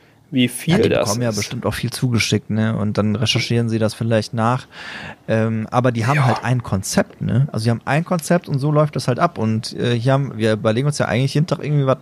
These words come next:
Speaker 2: äh, Neues, ne? Und das ist dann schon, äh,
Speaker 1: Ja, und
Speaker 2: anders.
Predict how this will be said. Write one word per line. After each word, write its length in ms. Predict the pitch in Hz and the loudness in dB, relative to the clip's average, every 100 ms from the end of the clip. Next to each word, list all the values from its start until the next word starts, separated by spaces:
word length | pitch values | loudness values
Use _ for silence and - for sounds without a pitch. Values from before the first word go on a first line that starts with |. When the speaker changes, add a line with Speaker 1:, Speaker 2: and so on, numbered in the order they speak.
| - - | -6 -2
Speaker 2:
äh, 120 | 139 | -2
Neues, 460 | 139 160 104 - | 0 2 0 -2
ne? 220 | 107 131 147 - - - - - - - | 0 0 -2 -8 -12 -12 -12 -14 -16 -8
Und 180 | - 120 | -2 2
das 100 | - | 2
ist 160 | 123 - | 0 -2
dann 140 | 120 | -2
schon, 340 | - 123 120 123 | 0 -2 0 0
äh, 180 | 123 | 2
Speaker 1:
Ja, 200 | 139 170 | 2 2
und 140 | - 135 | 0 0
Speaker 2:
anders. 320 | 117 107 - | 0 -2 -6